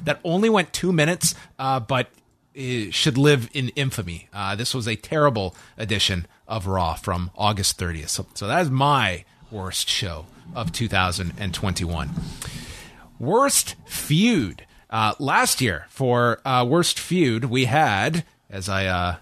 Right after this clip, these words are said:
as I, I pull this up here, actually, we have worst feud was myself choosing Lana versus Nia Jax. Wei picked the Street Profits against the Viking Raiders.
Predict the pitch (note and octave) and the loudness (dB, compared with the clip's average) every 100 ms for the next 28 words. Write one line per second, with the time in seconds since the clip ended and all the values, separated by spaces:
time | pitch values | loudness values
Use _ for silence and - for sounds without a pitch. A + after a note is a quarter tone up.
0 | - F2+ F#2+ F2+ G2+ G2 - F#2 F2 G2+ | -8 -4 -2 -2 -4 -4 -2 0 2 2
1 | - E2 - D#3 - G2 F#2 G#2+ B2+ A#2 | 2 0 2 0 2 0 0 2 4 6
2 | A2+ G2+ - _ _ _ _ _ _ _ | 4 2 -6 _ _ _ _ _ _ _
3 | _ A2 C3+ D3+ - - - - C3+ C3 | _ -6 -2 0 0 -2 -8 -8 -2 0
4 | F#2+ G2 G2+ - A#2+ G#2 G2+ - - A#2 | 0 -2 -4 0 2 2 2 0 -2 -2
5 | A2+ - G3+ A3+ - E3+ C3+ C#3+ A#2+ - | 0 2 0 0 -2 0 2 2 0 -4
6 | B2+ C3 G3 G3+ D#3+ - A2+ B2 D3+ D#3 | 0 2 2 4 2 2 2 2 4 2
7 | A#2 G2 G#2 - - - - D3 A3 - | 2 0 0 -2 -6 -8 -4 0 0 0
8 | F3 C3+ - - G3 - E3 E3 E3+ - | -4 -2 -2 0 -2 0 0 2 0 0
9 | C#3+ C#3 - A2 G2+ D#3+ D#3 A#2+ F#2+ F2+ | 0 2 0 -2 0 0 0 -2 -2 -2
10 | A2 C3+ | -2 -4